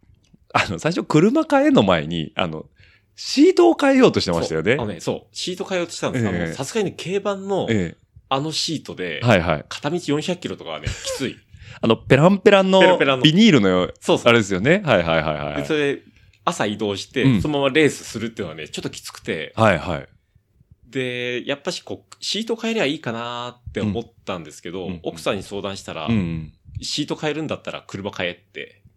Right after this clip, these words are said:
Speaker 1: いい奥さんじゃないですか、逆に。
Speaker 2: いや、よかったです。うん。
Speaker 1: <laughs> え、それ奥さんは、その、な、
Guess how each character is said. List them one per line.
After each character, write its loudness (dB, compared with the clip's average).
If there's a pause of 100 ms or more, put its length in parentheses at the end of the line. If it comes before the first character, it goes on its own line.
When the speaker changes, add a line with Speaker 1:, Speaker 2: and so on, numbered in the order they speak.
(100)
Speaker 1:
い 0
い 6
奥 6
さ 6
ん 4
じ 6
ゃ 8
な 8
い 4
で 0
す -10
か、 4
逆 -2
に。 2
Speaker 2:
い 0
や、 4
よ 2
か 0
っ -2
た -2
で -4
す。 -18
う -10
ん。 -8 (240)
Speaker 1:
<laughs> -20
え、 6
そ 0
れ 6
奥 2
さ -2
ん -8
は、 0 (160)
そ -2
の、 0
な、 0